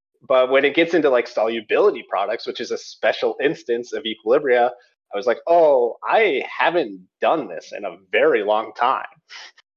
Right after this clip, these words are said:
Next, next semester, I'm taking, uh, I'm teaching Gen Chem. I have not taken Gen Chem since high school. It's been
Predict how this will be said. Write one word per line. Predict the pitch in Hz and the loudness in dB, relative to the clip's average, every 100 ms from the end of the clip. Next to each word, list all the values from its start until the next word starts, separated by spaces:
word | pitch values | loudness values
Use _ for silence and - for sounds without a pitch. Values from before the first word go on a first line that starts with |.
| _ | _
Next, | 123 - 147 | 0 0 0
next | 143 185 - | -2 -2 -4
semester, | 120 131 160 120 | -2 -2 -2 -2
I'm | - 127 | -2 0
taking, | 127 127 113 104 - | -2 -2 -4 -10 -6
uh, | 101 92 87 - | -2 0 0 0
I'm | 113 104 | -2 -4
teaching | - 190 - 110 - | -4 -4 -4 -8 -4
Gen | 113 151 | -4 -2
Chem. | - 73 - _ _ _ _ _ _ | -4 -6 -10 _ _ _ _ _ _
I | 107 120 156 | 0 4 4
have | 151 139 120 | 2 0 0
not | 113 131 131 | -2 0 0
taken | 127 123 123 107 98 | 0 0 -2 -6 -4
Gen | 123 123 123 | -2 -2 -2
Chem | 110 101 90 | -2 -4 -6
since | - 90 | -10 -12
high | - 101 117 | -4 -2 -2
school. | - 220 226 220 - | 0 2 2 -2 -6
It's | 120 113 | -6 2
been | 123 120 | 2 2